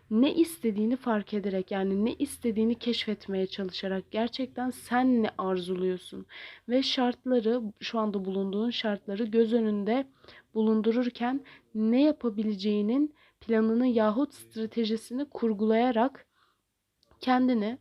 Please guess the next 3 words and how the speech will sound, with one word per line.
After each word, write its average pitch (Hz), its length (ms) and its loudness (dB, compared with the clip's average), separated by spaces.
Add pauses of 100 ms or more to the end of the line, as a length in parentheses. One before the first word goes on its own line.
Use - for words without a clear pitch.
(100)
ani 233 420 2
değişiklikler 226 840 -2
konusunda 208 800 -4